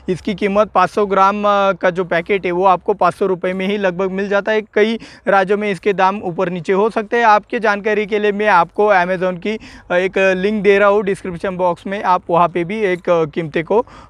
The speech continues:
कीम-, कीमत को, अ, एक वेरीफाई कर सकते हो। और रही बात हमारी ये जानकारी आपको अच्छी लगती है तो वीडियो को लाइक ज़रूर कीजिएगा।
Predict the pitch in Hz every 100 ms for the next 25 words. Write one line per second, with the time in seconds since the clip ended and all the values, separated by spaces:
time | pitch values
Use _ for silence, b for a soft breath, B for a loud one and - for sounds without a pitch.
0 | - 160 160 151 - 185 165 - - 185
1 | 180 170 214 240 170 170 175 170 170 175
2 | 151 175 190 160 151 165 135 147 143 151
3 | 160 170 180 180 170 170 175 185 175 170
4 | 170 180 175 170 - 160 160 196 185 180
5 | 202 196 208 190 185 196 185 180 185 170
6 | 196 190 202 220 226